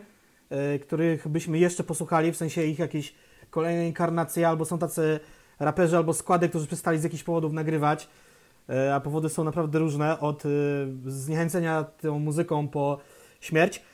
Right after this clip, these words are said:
e, po prostu. E, i wymyślałem sobie taką, taką, to się nazywa eksperyment myślowy, jakich albumów byśmy jeszcze posłuchali, jakich raperów, jakich grup i z jakich może powodów. Coś tam sobie wypisałem, e, bo bardzo często też się zdarza,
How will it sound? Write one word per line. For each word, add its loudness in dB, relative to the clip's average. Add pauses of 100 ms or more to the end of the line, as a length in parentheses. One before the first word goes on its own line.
(280)
e, -12
po 0
prostu. 8 (140)
E, 8
i 0 (400)
wymyślałem 6
sobie 6
taką, 6 (460)
taką, 0
to -6
się -4
nazywa -2
eksperyment 2
myślowy, 6
jakich 2
albumów 4
byśmy 0
jeszcze 0
posłuchali, -2 (300)
jakich 0
raperów, 4
jakich -2
grup 6
i 0
z 0
jakich -4
może 0
powodów. 4 (460)
Coś -6
tam 2
sobie 4
wypisałem, 6 (420)
e, 2
bo 2
bardzo 4
często 4
też 2
się 2
zdarza, 6